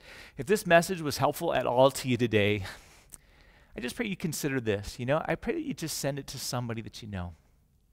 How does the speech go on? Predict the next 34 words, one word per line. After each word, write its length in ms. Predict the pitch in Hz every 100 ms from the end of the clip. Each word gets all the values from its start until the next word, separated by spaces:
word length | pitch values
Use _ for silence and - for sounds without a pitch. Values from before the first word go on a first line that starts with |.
| _ _ _ _
Tha-, 280 | - - 208
that's 240 | 190 190 151
my 80 |
prayer. 300 | 110 101 104 101
Just 280 | - 175 - - -
somebody 400 | - 202 214 190
else 200 | 156 -
that 160 | 139
you 60 | 139
know 240 | 113 107
to 160 | 104 120
spread 540 | - - - 165 175
God's 360 | 151 143 143 135
word 400 | 123 123 113 110 - - -
from 140 | 127
computer 480 | 120 113 - 180 180
to 100 | 156
computer 560 | 143 123 - 139 131
or 60 | 117
phone 340 | - 147 156
to 60 | 147
phone 360 | - - 131 127
all 140 | 139
the 60 | 151
way 120 | 139
across 380 | - 120 117 -
this 220 | 110 -
nation. 440 | 95 98 104 101
I 500 | - _ _ - - -
mean, 100 | 151
that's 220 | 185 -
where 180 | 175 156
it 80 | 139
starts. 480 | - - - -